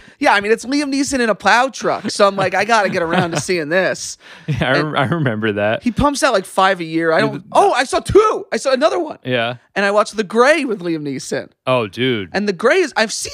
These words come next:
Speaker 1: The Grey.
Speaker 2: The
Speaker 1: I saw,
Speaker 2: Grey is awesome.
Speaker 1: I saw The Grey when it came out. The Grey is great. Grey is really cool.
Speaker 2: Yeah.
Speaker 1: I really like it. It, it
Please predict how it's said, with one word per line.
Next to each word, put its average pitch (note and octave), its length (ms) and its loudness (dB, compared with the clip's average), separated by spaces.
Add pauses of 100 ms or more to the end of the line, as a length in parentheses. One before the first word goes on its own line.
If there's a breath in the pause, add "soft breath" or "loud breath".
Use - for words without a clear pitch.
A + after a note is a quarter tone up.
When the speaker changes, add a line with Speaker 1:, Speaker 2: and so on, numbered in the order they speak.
Speaker 1:
The - 60 -4
Grey. C3+ 300 0
Speaker 2:
The - 20 0
Speaker 1:
I C3+ 40 4
saw, F3+ 160 2
Speaker 2:
Grey G3+ 120 4
is B2 120 -2
awesome. A2 360 0
Speaker 1:
I - 20 -2
saw D4 120 -2
The B3 100 -4
Grey A3+ 160 2
when G3 80 -6
it F3+ 80 -10
came F3+ 200 -4
out. E3+ 280 -4
The A#3 80 -8
Grey D4+ 260 2
is F#3+ 180 -8
great. D3 460 -6
Grey F#3 240 2
is F3+ 160 -4
really D3+ 260 -2
cool. C3+ 380 -8
Speaker 2:
Yeah. A#2 380 0
Speaker 1:
I F3 80 2
really G3+ 240 2
like D#3+ 320 -2
it. E3 180 -2
It, E3+ 220 -2
it D3+ 220 -6